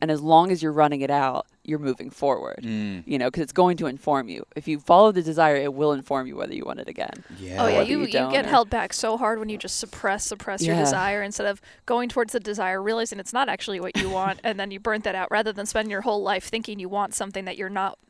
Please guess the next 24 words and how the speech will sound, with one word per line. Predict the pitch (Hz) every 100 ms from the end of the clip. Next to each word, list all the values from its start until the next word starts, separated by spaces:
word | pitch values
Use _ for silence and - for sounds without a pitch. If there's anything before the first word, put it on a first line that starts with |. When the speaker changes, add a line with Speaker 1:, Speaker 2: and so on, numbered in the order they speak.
| -
Speaker 3:
that | 180
you're | 190
suppressing | - 196 202 220 175 185
because | 185 190
you | 190
have | -
fear | - 214 202
of | 190 -
that | 185
desire. | - 180 180 190 185 190 - -
Speaker 1:
Definitely. | 156 160 135 -
Speaker 3:
And | 214
then | 208
you | 208
kinda | 226 202
get | 196 -
trapped. | 202 208 196
It's | - -
like, | 196
I | 208
think, | 233 190 - _ _ _ _ - -
talk | 254 240
about | 175 -
flow. | - 214 247 196 214